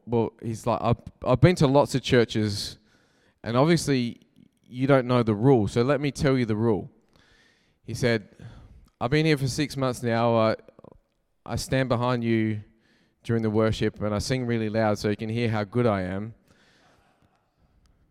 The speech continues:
I waited my six months, that's kind of the rule,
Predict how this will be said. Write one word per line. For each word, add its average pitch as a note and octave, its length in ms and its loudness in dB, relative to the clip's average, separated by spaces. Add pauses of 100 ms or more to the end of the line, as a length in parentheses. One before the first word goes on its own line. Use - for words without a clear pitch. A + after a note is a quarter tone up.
(1040)
I - 120 -2
waited D#3 280 8
my D#3 140 6
six D3 320 0
months, C#3 380 0
that's - 260 0
kind C#3+ 320 2
of B2 200 0
the C3 100 2
rule, B2+ 480 4